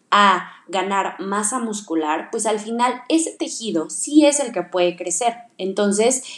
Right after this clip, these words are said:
vas a generar más volumen, pero no es que la grasa se transformó en músculo o no es que la grasa se hizo dura. Recuerda,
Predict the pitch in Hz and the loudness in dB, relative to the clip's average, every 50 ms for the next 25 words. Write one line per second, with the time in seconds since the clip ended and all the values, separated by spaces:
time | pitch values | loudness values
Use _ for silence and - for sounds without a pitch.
0 | - - _ - 180 175 208 208 208 208 - - - 202 202 - 196 180 180 175 | -18 -20 _ -6 2 4 6 6 6 6 2 2 0 0 0 0 0 2 2 4
1 | 175 180 175 175 - - - - - 196 202 214 208 208 233 240 254 285 311 302 | 4 6 6 6 4 2 -2 -6 -2 0 0 0 2 2 2 2 6 6 6 6
2 | 302 311 156 - - - _ _ _ - - 208 220 220 233 240 254 269 294 320 | 6 2 0 -4 -8 -12 _ _ _ -6 0 0 2 2 2 2 2 4 4 6
3 | 320 302 247 208 196 190 214 233 240 - - - _ _ _ _ _ _ - 233 | 4 4 4 2 0 -2 -4 -6 -6 -8 -8 -12 _ _ _ _ _ _ -4 2
4 | 254 254 269 277 269 262 254 254 233 233 226 220 185 165 165 - - 160 165 - | 2 4 4 4 2 2 2 0 2 2 2 4 4 2 0 -2 -6 -6 -6 -6
5 | - - - 190 175 170 - - 180 170 165 160 160 156 160 160 - - 143 147 | -6 -6 -4 -4 -4 -4 -4 -4 0 2 2 2 2 0 -2 -4 -8 -6 -6 -4
6 | 156 160 170 180 196 196 180 175 175 202 254 262 - - - 156 151 - - - | -2 -2 -2 -2 -2 0 0 0 2 2 0 -2 -4 -4 -6 -6 -4 -4 -2 -2
7 | 180 180 185 190 196 190 190 - - 190 175 170 165 160 160 160 208 226 240 214 | 0 0 0 0 -2 -4 -4 -4 -2 0 2 4 4 4 2 6 6 6 6 6
8 | - - - 160 151 - - - - 160 156 170 175 165 - - 170 160 185 208 | 4 0 -2 -4 -4 -4 -6 -6 -4 -4 -4 -4 -4 -8 -8 -10 -8 -4 0 0
9 | 202 - 139 - - _ - - - - - - - _ _ _ - - - - | 0 0 -2 -8 -12 _ -20 -20 -20 -20 -20 -20 -20 _ _ _ -12 -8 -4 -2
10 | - - 202 - - 220 202 190 175 - - - | 2 0 0 2 4 4 4 4 4 2 0 -2